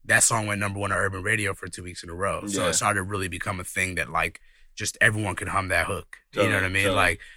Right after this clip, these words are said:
Speaker 1: and that's a big, and there's just, like, there's levels to the, to a record really breaking,
Speaker 2: For
Speaker 1: you
Speaker 2: sure,
Speaker 1: know?
Speaker 2: for sure.
Speaker 1: Um, and the story you tell around the record,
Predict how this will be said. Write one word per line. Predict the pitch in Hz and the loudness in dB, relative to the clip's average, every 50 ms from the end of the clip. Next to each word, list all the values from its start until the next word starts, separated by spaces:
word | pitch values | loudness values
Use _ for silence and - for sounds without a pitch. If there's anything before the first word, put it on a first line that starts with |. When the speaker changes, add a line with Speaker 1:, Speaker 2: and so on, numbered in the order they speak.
| - - | -4 0
Speaker 1:
and | - 107 98 | 2 4 4
that's | 90 90 - - | 4 4 2 0
a | |
big, | 92 87 87 92 90 | -2 -2 -2 -2 -2
and | 85 104 107 | -4 -4 -2
there's | 104 90 | -2 -2
just, | 107 107 - - | 0 0 2 2
like, | 104 98 98 - | 4 2 2 0
there's | - 98 104 95 | 0 -4 -4 -2
levels | 90 85 90 104 101 98 - - - | 0 0 0 0 0 -2 -4 -4 -4
to | - - 92 | -4 -4 -4
the, | 85 - - - | -4 -4 -6 -6
to | - 92 | -6 -4
a | 82 | 0
record | 87 90 90 - - 87 | 2 2 2 2 0 -6
really | 85 85 87 85 82 82 | -4 -4 -4 -2 -4 -4
breaking, | 78 - 87 92 101 104 98 - - - | -4 -2 -2 -2 -2 -4 -10 -14 -14 -14
Speaker 2:
For | - 92 | -10 -6
Speaker 1:
you | 98 95 | -4 -2
Speaker 2:
sure, | 98 92 | 0 0
Speaker 1:
know? | 90 90 90 - - | 0 -2 -4 -8 -12
Speaker 2:
for | - 92 | -12 -10
sure. | 87 - - 90 87 87 | -8 -6 -6 -6 -4 -2
Speaker 1:
Um, | 82 87 87 87 92 | 0 2 2 2 0
and | 110 107 | -2 -2
the | 101 | 0
story | - - - 110 104 104 104 | 0 0 0 0 0 0 0
you | 87 85 | 0 -2
tell | - 101 87 | -2 -2 -2
around | 82 85 85 85 85 | -2 -2 -2 -2 -2
the | 85 | -4
record, | 87 87 - - - - | -4 -4 -6 -8 -14 -16